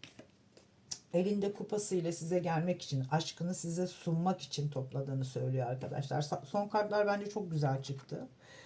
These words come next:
Diyor ki sana geleceğim, bir eylemde bulunacağım, bir şeyleri başlatmak için.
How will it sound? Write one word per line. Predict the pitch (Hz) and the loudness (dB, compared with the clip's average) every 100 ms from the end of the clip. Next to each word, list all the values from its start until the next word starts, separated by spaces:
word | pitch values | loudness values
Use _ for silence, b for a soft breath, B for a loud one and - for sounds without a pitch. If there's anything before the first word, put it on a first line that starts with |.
| B B B B | B B B B
Diyor | - 233 208 | 0 2 2
ki | 170 | 0
sana | - 196 196 202 269 - _ _ _ _ - - - - - - - _ - - _ - _ - _ _ - | 0 2 2 0 -2 -12 _ _ _ _ -20 -20 -18 -20 -20 -20 -20 _ -20 -20 _ -20 _ -20 _ _ -2
geleceğim, | 175 185 180 180 - - _ _ _ - | 0 0 0 0 -2 -12 _ _ _ -6
bir | 135 | -2
eylemde | 160 165 165 180 190 190 | 0 0 0 0 0 0
bulunacağım, | 196 190 180 180 175 | 0 0 -2 -2 -2
bir | |
şeyleri | - 165 156 156 | -4 0 2 2
başlatmak | 139 135 165 - 190 - | 0 0 -2 -4 -8 -8
için. | - 180 | -8 -8